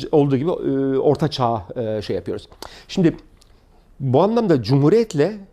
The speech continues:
yeni Osmanlı rekabet içerisinde. Kim modern? Mesela o anlamda, e, ortadan kaldırdığın şeyin modern olduğunu iddia eden bir, e, e, kentsel mekan biçimlenişini ortada bırakırsan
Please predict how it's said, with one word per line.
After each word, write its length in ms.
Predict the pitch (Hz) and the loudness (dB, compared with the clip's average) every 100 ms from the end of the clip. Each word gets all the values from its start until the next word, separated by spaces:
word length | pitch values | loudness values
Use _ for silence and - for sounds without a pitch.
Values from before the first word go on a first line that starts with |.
| _ _ _ _ | _ _ _ _
yeni 180 | 113 151 | -4 -2
Osmanlı 360 | 208 - 196 156 | -2 -2 0 0
rekabet 360 | 156 165 180 | 2 0 0
içerisinde. 360 | - 117 - 104 | -2 -6 -6 -12
Kim 200 | - 185 | -4 0
modern? 400 | 151 131 127 107 - _ _ _ _ _ _ _ _ _ _ _ - | 2 2 -2 -6 -12 _ _ _ _ _ _ _ _ _ _ _ -6
Mesela 200 | 143 156 | 0 2
o 60 | |
anlamda, 360 | 185 190 185 175 - 135 _ - | 4 2 0 -2 -4 -12 _ 0
e, 580 | 131 131 127 123 123 127 | 2 4 4 4 2 2
ortadan 460 | 139 120 - 185 | 2 0 -2 -6
kaldırdığın 480 | 208 156 147 147 190 | 0 2 2 2 0
şeyin 240 | 180 160 | 0 -2
modern 460 | 135 131 127 180 180 | 0 0 2 2 2
olduğunu 800 | 165 139 135 113 143 139 151 - - _ _ - | 2 2 2 0 0 2 2 -2 -10 _ _ -10
iddia 560 | 131 110 107 139 156 139 | -10 -6 -2 0 0 0
eden 360 | 131 120 104 | 0 -2 -4
bir, 320 | 117 98 - - | -6 -8 -10 -6
e, 460 | 117 113 113 107 104 - - - - - - - | -4 -4 -2 -4 -6 -14 -20 -20 -20 -20 -18 -4
e, 1120 | 117 113 113 113 113 113 113 110 110 110 113 - - - - - | 0 2 2 2 2 2 2 2 2 2 0 -6 -16 -20 -18 -6
kentsel 420 | - 131 - 175 | 0 0 2 4
mekan 360 | 143 143 170 147 | 4 4 4 2
biçimlenişini 640 | - 127 127 - 123 107 - - - | 2 0 0 0 -2 -4 -8 -14 0
ortada 360 | 135 143 170 156 | 0 2 2 4
bırakırsan 540 | 160 226 214 170 | 2 -2 0 0